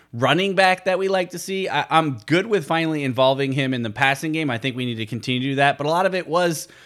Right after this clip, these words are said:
you know, <clears throat> maybe by design with some of the screens and whatnot, but some was also just kind of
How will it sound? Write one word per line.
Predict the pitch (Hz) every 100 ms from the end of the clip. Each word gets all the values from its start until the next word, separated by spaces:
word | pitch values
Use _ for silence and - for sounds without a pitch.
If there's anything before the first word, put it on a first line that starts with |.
| -
you | -
know, | 156 143
<clears throat> | -
maybe | 151 113 156 226
by | 165 120
design | 110 107 101 104 139
with | 123
some | - 123
of |
the | 104
screens | - - 120 143 135
and | 117
whatnot, | 117 107 120 135 -
but | 127
some | - 220
was | 170 139
also | 143 -
just | 131 135 -
kind | 143 135
of | 110